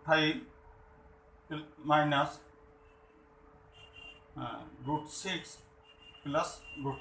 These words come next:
ফাইভ, রুট সিক্স রুট ফাইভ এর মান আর ওয়ান by এর মান হলো এটা, তো সামনে মাইনাস বসছে বলে এই চিহ্নটা, এখানকার চিহ্ন ছিল মাইনাস,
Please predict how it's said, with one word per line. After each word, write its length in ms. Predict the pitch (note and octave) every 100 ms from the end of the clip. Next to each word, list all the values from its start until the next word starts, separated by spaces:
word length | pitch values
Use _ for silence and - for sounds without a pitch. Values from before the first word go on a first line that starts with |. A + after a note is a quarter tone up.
| -
ফাইভ, 180 | C3 - - - - - - - - - - - - - - - - - - - - - C#3+
রুট 180 | D#3 D3+ -
সিক্স 200 | G3 - - - - - - - - - - - - - - - - - C#3+
রুট 140 | D3+ D#3 -
ফাইভ 160 | E3 E3 - D3+ D#3
এর 80 | D3+
মান 160 | D#3+ F#3 C#4 - - - - - - - C3+
আর 100 | B2 - - - - C#3
ওয়ান 140 | D3 E3
by 80 | F3
এর 60 | E3
মান 100 | E3 D#3+
হলো 140 | F3 E3
এটা, 160 | - B2+ A2+
তো 40 | C#3+
সামনে 220 | D3+ D3+ E3+
মাইনাস 220 | D#3+ D3+ C#3+
বসছে 180 | D#3+ - F3
বলে 140 | G#3+ A3 -
এই 80 | G3 -
চিহ্নটা, 440 | F#3+ E3 D3+ E3 F#3 D#3+
এখানকার 300 | D3+ D#3+ D3+ -
চিহ্ন 180 | D#3 D#3+ E3
ছিল 120 | E3 F#3 D3+
মাইনাস, 280 | D3 E3+